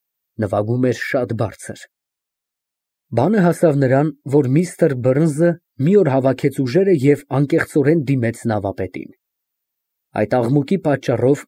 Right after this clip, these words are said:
ոչ նա, ոչ էլ երկրորդ օգնականը չէին կարողանում իրենց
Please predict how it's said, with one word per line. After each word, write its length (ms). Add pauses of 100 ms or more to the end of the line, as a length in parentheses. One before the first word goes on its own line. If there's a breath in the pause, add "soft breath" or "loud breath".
(100)
ոչ 280
նա, 180 (180)
ոչ 200
էլ 200
երկրորդ 600
օգնականը 540 (540)
չէին 360
կարողանում 600 (200)
իրենց 420